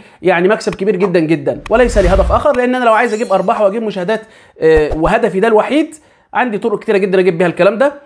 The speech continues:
وانتوا عارفين محتوى الشروحات والكلام ده يعني مش هيجيب ال-، الحاجه دهيت، فعندي طرق كتيره جدا اقدر اجيب بيها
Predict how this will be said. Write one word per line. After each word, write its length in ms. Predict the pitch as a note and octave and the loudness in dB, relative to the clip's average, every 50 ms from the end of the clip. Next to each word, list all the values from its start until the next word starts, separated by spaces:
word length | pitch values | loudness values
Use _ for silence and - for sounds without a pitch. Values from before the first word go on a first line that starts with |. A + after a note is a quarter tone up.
| _ _ _ _ _ _ _ | _ _ _ _ _ _ _
وانتوا 420 | - F#3+ A#3 A#3 A3+ G#3 G3 G3 F#3 | -10 -6 -6 -4 -2 -2 0 0 0
عارفين 200 | F3+ - G#3+ G3+ | 0 0 -2 -2
محتوى 260 | G3 - - G#3+ G#3 | -2 -2 0 0 0
الشروحات 360 | F#3+ - - E3 D#3+ G3 G3 F#3+ | 0 0 -2 -4 -2 -2 -2 -2
والكلام 280 | D#3+ - E3+ F#3 G3 | -2 -2 0 0 2
ده 80 | E3+ E3+ | 2 2
يعني 200 | F#3 F3+ F#3 F3 D#3 D3+ D3 - - - | 2 2 2 0 0 -2 -4 -8 -10 -10
مش 220 | - D#3+ E3 - F3+ | -10 -10 -8 -4 -2
هيجيب 260 | F3+ F3+ F#3 A3 G3 | -2 -2 0 0 0
ال-، 260 | F3+ D3+ C#3 B2+ A#2 | 0 0 -2 -6 -6
الحاجه 300 | G#2+ - - E3 E3 D#3 | -8 -8 -4 -4 -2 -2
دهيت، 300 | C#3+ C#3+ C#3 C3+ B2 - | -2 -2 -4 -6 -4 -2
فعندي 280 | - G#3+ A3+ B3 G#3 F#3+ | -2 0 0 0 0 0
طرق 220 | - A3+ G#3+ G#3+ | 2 2 0 0
كتيره 200 | - F3+ G#3+ G3+ | -2 -2 -2 0
جدا 240 | F#3 G3 F3 F3+ F#3 | 0 0 0 0 0
اقدر 180 | F#3 F3 E3 | 0 0 -2
اجيب 180 | E3 E3 E3+ D#3 | -2 -2 -2 0
بيها 260 | D#3+ F3 E3 E3+ E3+ | 0 0 0 -2 -6